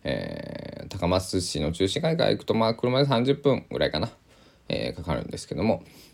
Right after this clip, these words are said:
えー、そういったところで、まあ、イベントじゃなくてもね、そういうなんかこう、楽しめる場所は結構、香川県って日本一小さい都道府県なので、うん、えっと、結構こ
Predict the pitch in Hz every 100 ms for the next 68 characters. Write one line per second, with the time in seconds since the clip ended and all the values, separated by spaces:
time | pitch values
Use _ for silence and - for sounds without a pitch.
0 | _ - 50 50 50 - - - - -
1 | - 113 - 120 107 92 80 - - -
2 | 98 120 139 147 175 175 190 - 131 95
3 | 87 87 110 107 104 113 113 82 - 76
4 | 71 - - 95 107 - 131 85 80 76
5 | 107 107 - 69 - - - - - -
6 | _ - 180 196 139 110 92 110 147 151
7 | 101 - - 120 120 - 127 104 80 -
8 | 90 90 90 - - 57 - - _ _
9 | _ _ 82 80 69 69 82 - - -
10 | - - - _ - 98 104 98 95 101
11 | 90 104 98 95 95 92 92 92 - 190
12 | - 85 87 80 57